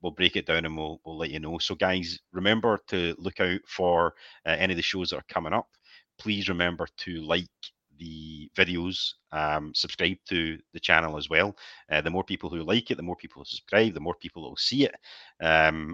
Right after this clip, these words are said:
and, uh, and hopefully we can grow the show because we love having you guys on here. Listen to us every other day, uh, and we can kinda do this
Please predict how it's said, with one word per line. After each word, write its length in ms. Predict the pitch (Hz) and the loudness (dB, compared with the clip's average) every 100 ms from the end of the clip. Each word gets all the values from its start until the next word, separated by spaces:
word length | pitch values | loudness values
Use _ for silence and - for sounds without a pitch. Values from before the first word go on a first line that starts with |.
| - | -4
and, 500 | 80 78 80 80 78 | 0 2 0 -2 -2
uh, 120 | 78 80 | -2 -2
and 100 | 85 | -4
hopefully 300 | 104 101 92 | -6 -6 -8
we 60 | |
can 120 | 80 82 | -8 -8
grow 160 | 90 | -4
the 80 | 82 | -2
show 220 | - 95 | 0 -2
because 380 | 80 87 85 78 | -4 -2 -2 -2
we 100 | 85 | -4
love 160 | 87 82 | -2 2
having 200 | 90 80 | 2 2
you 120 | 80 | -2
guys 260 | 80 78 78 | 0 -2 -2
on 120 | 76 | -4
here. 160 | 80 80 | -4 -2
Listen 280 | 95 90 | -4 -4
to 200 | - 87 | -4 -2
us 120 | 78 - - - - _ | -2 -6 -12 -20 -20 _
every 220 | 85 80 85 | -2 0 0
other 160 | 78 - | -2 -2
day, 260 | 110 107 - - _ - | -2 -2 -6 -16 _ -6
uh, 160 | 82 78 | -4 -4
and 80 | 82 | -10
we 60 | |
can 260 | - 80 85 - _ _ | -8 -8 -8 -16 _ _
kinda 180 | 92 76 71 | -6 -6 -6
do 140 | 76 | -8
this 300 | 76 - | -6 -6